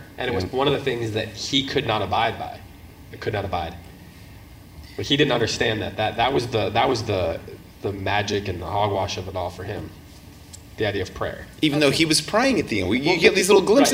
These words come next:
Speaker 1: right.
Speaker 3: of him praying, and you're
Speaker 1: Yeah.
Speaker 3: like, "Bro."
Speaker 1: Why do you think he doesn't, why, okay, so she says,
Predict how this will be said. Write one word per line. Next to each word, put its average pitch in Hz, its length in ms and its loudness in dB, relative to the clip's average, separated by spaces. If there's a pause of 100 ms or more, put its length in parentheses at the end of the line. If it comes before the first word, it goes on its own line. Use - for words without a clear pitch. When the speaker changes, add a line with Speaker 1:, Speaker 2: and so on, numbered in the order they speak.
Speaker 1:
right. 196 80 10
Speaker 3:
of 196 40 6
him 190 60 0
praying, 226 300 6
and 135 80 4
you're 120 100 8
Speaker 1:
Yeah. 101 60 8
Speaker 3:
like, - 100 -4 (560)
"Bro." 175 340 4 (200)
Speaker 1:
Why 180 160 6
do 320 80 6
you 262 80 4
think 214 240 4
he 180 100 -4
doesn't, 151 340 2 (340)
why, 151 160 8 (100)
okay, 143 140 2
so 135 200 2
she - 160 2
says, 156 440 2